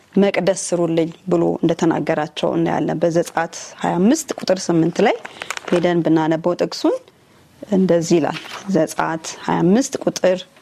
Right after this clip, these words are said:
ስምንት ላይ «በመካከላቸውም አድር ዘንድ መቅደስ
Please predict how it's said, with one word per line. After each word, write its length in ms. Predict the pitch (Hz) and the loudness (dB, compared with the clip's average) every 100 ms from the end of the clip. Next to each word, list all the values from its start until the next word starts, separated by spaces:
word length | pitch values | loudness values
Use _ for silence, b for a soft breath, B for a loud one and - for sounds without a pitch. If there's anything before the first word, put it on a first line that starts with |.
| _ - | _ -12
ስምንት 480 | - 175 170 165 - | -2 2 2 2 0
ላይ 180 | 123 - _ _ _ - B B B | -2 -6 _ _ _ -20 B B B
«በመካከላቸውም 1120 | 185 196 208 220 220 240 220 214 - 233 320 415 - | 0 2 2 0 0 0 0 -2 -2 0 0 -2 -2
አድር 280 | 160 160 165 | -2 -2 0
ዘንድ 300 | 214 349 - - - | 2 0 -2 -6 0
መቅደስ 440 | 165 - 165 294 | 0 2 0 0